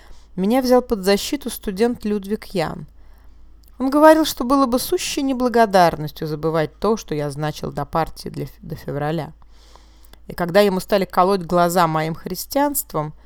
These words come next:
он ответил, что в моей жизни это будет всего лишь переходной фазой и что в силу своей молодости я непременно преодолею её.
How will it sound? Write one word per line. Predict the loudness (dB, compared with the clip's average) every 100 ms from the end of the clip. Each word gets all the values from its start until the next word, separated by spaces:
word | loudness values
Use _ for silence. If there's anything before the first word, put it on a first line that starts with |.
| -20 -20 -20 -8
он | -2
ответил, | -2 -2 -2 0 -2
что | 0 -2
в | 2
моей | 2 2 0
жизни | -2 -4 -4 -6
это | -4
будет | -6 -4 -6 -6
всего | -8 -4
лишь | -4 -4
переходной | -6 -6 -6 -6 -6 -6 -10
фазой | -4 -2 -2 -2 -8 -10 -20 -14
и | -10
что | -8 -8
в | -8
силу | -6 -4 -4
своей | -4 -4 -2 -4
молодости | -4 -4 -4 -8 -16 -8
я | -4 -2
непременно | -4 -8 -10 -6 -4 -4 -6
преодолею | -4 -2 0 -2 -2 -6 -8
её. | -10 -12